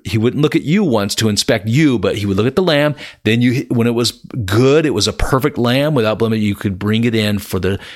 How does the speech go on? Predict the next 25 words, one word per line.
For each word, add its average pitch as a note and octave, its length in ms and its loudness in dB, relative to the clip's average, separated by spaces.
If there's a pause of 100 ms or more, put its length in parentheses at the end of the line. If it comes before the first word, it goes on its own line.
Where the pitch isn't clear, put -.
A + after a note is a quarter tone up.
sacrifice, - 960 0
for - 160 -4
your A#2+ 360 4
sins E3 380 2
and A#2+ 140 -2
for C3+ 160 2
your B2+ 140 2
family's D#3 520 0
sins. C3 360 0
So G#2+ 80 -2
this E3+ 160 2
is E3+ 160 0
a - 20 0
big A#2 400 -2
deal. E3 360 2
So - 140 -2
you A#2+ 80 0
can B2 220 -2
freely D#4 880 0
go G#3+ 260 2
to F#3 100 0
the D#3 120 0
temple D#3 460 0
of A2+ 140 -2
God A2+ 380 0